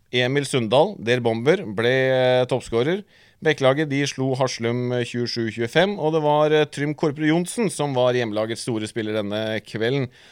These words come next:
Han har vært stabilt god hele sesongen og fikk endelig full uttelling for den harde jobben han har gjort for Jørgen Laug.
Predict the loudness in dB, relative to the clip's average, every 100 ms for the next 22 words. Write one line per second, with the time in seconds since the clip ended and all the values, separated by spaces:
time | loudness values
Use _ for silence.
0 | _ -2 2 4 2 0 -2 2 4 2
1 | 0 -2 0 -2 -2 -2 -4 -2 -2 0
2 | -2 -2 -4 -2 -2 -2 -2 -4 -4 -4
3 | -4 -4 -4 -6 -4 -2 -2 -2 -6 -8
4 | -8 -6 -4 -4 -6 -10 -8 -8 -10 -6
5 | -4 -4 -4 -4 -6 -8 -8 -4 0 0
6 | 0 -6